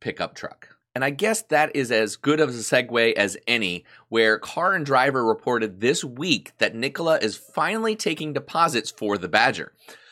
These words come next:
The company announced that reservation holders could place deposits on their vehicles starting now,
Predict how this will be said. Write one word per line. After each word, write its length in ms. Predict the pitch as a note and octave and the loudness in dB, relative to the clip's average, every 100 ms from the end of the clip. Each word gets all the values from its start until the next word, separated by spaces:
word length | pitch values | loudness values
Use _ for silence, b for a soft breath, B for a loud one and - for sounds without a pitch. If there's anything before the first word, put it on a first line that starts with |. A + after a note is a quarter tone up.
| B | B
The 80 | B2+ | -8
company 340 | F3 E3+ F#3+ | -4 -4 -4
announced 420 | E3 D3 C#3+ C#3 - | -2 0 0 -2 0
that 200 | A#2 A#2 | 0 2
reservation 600 | C3+ D#3+ E3 D3 D3+ C#3 | 0 0 0 0 0 -6
holders 360 | B2 A#2 A2+ | -4 -2 -2
could 180 | - A2+ | -4 -10
place 280 | - C#3+ E3+ | -4 -4 -4
deposits 480 | - - B2+ B2 A2+ | -6 0 0 -2 -4
on 140 | A2+ | -4
their 100 | A2 | -4
vehicles 420 | G2+ G2+ - G2+ | -2 -2 -2 -8
starting 460 | - G#2+ G2+ G2 G#2+ | -4 -2 0 -2 -2
now, 400 | E3 D3 G#2 G2+ | 2 4 2 0